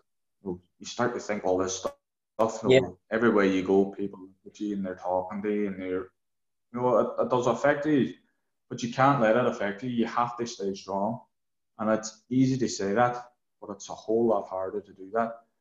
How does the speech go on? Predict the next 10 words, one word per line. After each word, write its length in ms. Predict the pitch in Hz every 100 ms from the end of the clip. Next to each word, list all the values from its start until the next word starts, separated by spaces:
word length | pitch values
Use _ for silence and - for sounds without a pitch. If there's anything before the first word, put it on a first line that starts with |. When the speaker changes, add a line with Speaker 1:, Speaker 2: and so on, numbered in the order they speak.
| _ _ _ _ _ _ _ _
Speaker 1:
So 520 | - 143 139 143 139 _ _ _ _ _ _ _ -
that 180 | 156 156
self-talk 720 | 143 147 151 160 156 156 147
is 120 | 120
like 180 | 127 139
when 200 | 151 147
you 80 |
get 240 | 135 131 131
yourself 540 | 117 113 113 110 -
into 760 | 107 117 117 120 117 107 104